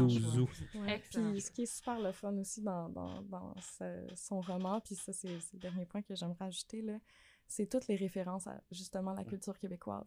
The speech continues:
Speaker 3: Tu sais, on parle de la musique
Speaker 1: Hmm.
Speaker 3: d'ici, on parle de comme, « Ah, je m'en vais me pogner une sludge », puis genre, on parle du Bonnie Soir, puis tu sais, on est vraiment
Speaker 1: <laughs>
Speaker 3: comme
Speaker 1: C'est
Speaker 3: à Montréal, on est
Speaker 1: Oui.
Speaker 3: vraiment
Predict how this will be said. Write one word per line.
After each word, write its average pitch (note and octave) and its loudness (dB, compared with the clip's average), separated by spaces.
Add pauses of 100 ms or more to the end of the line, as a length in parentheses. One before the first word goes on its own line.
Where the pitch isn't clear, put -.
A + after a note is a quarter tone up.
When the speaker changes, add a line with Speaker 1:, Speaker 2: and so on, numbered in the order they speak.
Speaker 3:
Tu - -14
sais, G#3+ -2
on F#3+ 8
parle G#3+ 6
de G3+ 0
la F#3 0
musique F#3+ 4
Speaker 1:
Hmm. D3 10
Speaker 3:
d'ici, C3 10
on G2 4
parle G3+ 4
de F#3+ 2
comme, « F#3 2 (200)
Ah, G3+ 8
je G3+ 2
m'en F3+ 4
vais F3+ 2
me F3+ -2
pogner F#3+ 0
une F#3 0
sludge », G3 2
puis E3+ -6
genre, E3 -4
on F#3+ 0
parle F#3 2
du F3+ -4
Bonnie F3 2
Soir, F#3+ 4
puis F#3+ -12
tu - -16
sais, G#3 -2 (420)
on A3 12
est A#3 12
vraiment A3+ 12
Speaker 1:
<laughs> - 4
Speaker 3:
comme B3 12 (200)
Speaker 1:
C'est - 6 (260)
Speaker 3:
à C4+ 12
Montréal, A3+ 12
on G3+ 10
est A3 10
Speaker 1:
Oui. A#2+ 12
Speaker 3:
vraiment A3 10